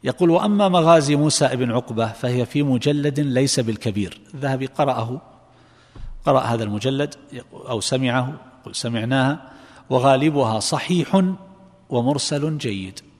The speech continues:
لكنها مختصرة تحتاج إلى زيادة بيان وتتمة". يقول: "وكان مالك إذا سئل: 'مغازي من نكتب؟' قال: 'عليكم بم-، بمغازي موسى ابن عقبة فإنه ثقة'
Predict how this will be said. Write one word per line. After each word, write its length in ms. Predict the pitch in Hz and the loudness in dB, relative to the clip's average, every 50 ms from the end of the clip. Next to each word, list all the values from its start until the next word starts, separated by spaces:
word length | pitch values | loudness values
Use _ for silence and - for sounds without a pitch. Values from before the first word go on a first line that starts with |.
| _ _ _ _ _ _ _ _ _ _ _ _ _ _ _ _ _ _ | _ _ _ _ _ _ _ _ _ _ _ _ _ _ _ _ _ _
لكنها 500 | - 147 151 - - 208 196 185 165 165 | 0 0 0 2 2 2 4 6 6 6
مختصرة 500 | 160 170 - - - 160 - - 139 127 | 4 2 0 2 0 0 2 4 2 2
تحتاج 440 | 120 131 - - - 156 147 131 - | 2 0 -8 -4 0 0 0 0 0
إلى 320 | 139 131 120 123 123 123 - - - - - - - _ _ _ _ _ _ _ _ _ _ _ _ _ _ _ _ _ _ _ - | -2 0 0 0 0 -2 -6 -14 -20 -20 -20 -20 -20 _ _ _ _ _ _ _ _ _ _ _ _ _ _ _ _ _ _ _ -14
زيادة 680 | - 131 120 131 131 135 139 135 123 110 110 98 - - - 135 | -10 -4 -2 2 4 4 6 4 4 0 -4 -12 -12 -16 -4 -2
بيان 540 | 131 135 139 147 151 156 156 156 156 156 160 - - - - - _ | 0 2 4 4 4 4 2 2 0 -2 -6 -12 -18 -20 -20 -14 _
وتتمة". 560 | 131 117 - 120 - - 120 101 92 87 80 - - _ _ _ _ _ _ _ _ - | -10 -6 -6 -6 -6 -6 -8 -8 -8 -10 -14 -18 -20 _ _ _ _ _ _ _ _ -8
يقول: 200 | 135 - - 165 | -8 -2 2 2
"وكان 340 | 147 135 - - 165 151 143 | 2 2 2 0 0 0 2
مالك 380 | 131 135 139 135 120 107 - - | 2 2 2 2 0 -2 -6 -6
إذا 160 | 131 110 110 | -6 -4 -4
سئل: 400 | 104 - - 147 131 135 131 135 - - _ _ _ _ _ _ _ _ _ - | -4 -2 -4 -2 -2 -2 -4 -4 -10 -18 _ _ _ _ _ _ _ _ _ -2
'مغازي 480 | 139 143 143 160 175 170 147 160 175 | 0 0 4 4 2 2 2 0 0
من 240 | 175 196 214 190 175 | 2 2 2 2 2
نكتب؟' 380 | 156 135 - - - 143 131 131 - - - - _ _ _ _ _ _ _ _ _ _ _ _ _ _ _ - | 0 0 -2 -2 -2 -2 -2 -2 -6 -20 -20 -20 _ _ _ _ _ _ _ _ _ _ _ _ _ _ _ 0
قال: 180 | 131 131 131 | 0 2 4
'عليكم 480 | 127 113 120 135 147 135 - - 127 117 | 4 2 2 0 0 -2 -4 -6 -4 -4
بم-، 220 | 117 113 110 120 - - | -4 -4 -4 -8 -8 -2
بمغازي 560 | 135 127 120 113 110 110 143 143 123 117 123 | -2 -2 0 0 -2 -2 -2 -2 -2 -2 -4
موسى 520 | 117 123 139 143 131 - - 151 151 151 160 - - - - - _ _ | -2 -2 -2 -2 -2 -2 -2 -2 -2 -2 -4 -6 -14 -20 -20 -20 _ _
ابن 200 | - 131 131 120 | -2 -2 -2 2
عقبة 340 | 117 135 135 - 107 98 92 - - - - - _ _ _ _ | 2 0 0 0 -6 -12 -12 -12 -14 -20 -20 -20 _ _ _ _
فإنه 440 | _ - 123 147 147 143 139 139 147 | _ -4 -4 -2 0 2 2 2 2
ثقة' 360 | 135 - 180 156 - 110 - | 2 2 0 -2 -2 -8 -12